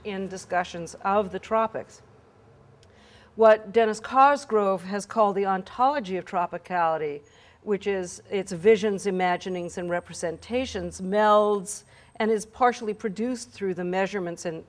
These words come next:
interpretations of cosmology of, of the tropics as place and as feature of the planet.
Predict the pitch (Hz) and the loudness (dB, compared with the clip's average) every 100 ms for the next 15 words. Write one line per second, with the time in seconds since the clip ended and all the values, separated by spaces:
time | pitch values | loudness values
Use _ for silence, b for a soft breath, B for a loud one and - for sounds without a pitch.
0 | - 185 - 196 180 - 190 190 190 156 | -12 -10 -6 -6 -8 -6 -6 -4 -8 -8
1 | - B B B 185 160 - 185 185 185 | -12 B B B -4 -4 -2 0 0 2
2 | 185 202 208 170 165 147 147 - 190 180 | 4 4 2 -2 -6 -6 -10 -6 -4 -2
3 | 175 - 175 160 170 - - 175 160 - | -4 0 2 2 0 -10 -8 -6 -6 -14
4 | - - - 190 185 - - b b - | -20 -16 -6 -4 -4 -10 -20 b b -10
5 | 185 175 170 - 196 180 175 - 151 147 | -6 -6 -10 -8 -8 -8 -10 -8 -8 -10
6 | - - 220 214 156 | -12 -4 0 2 0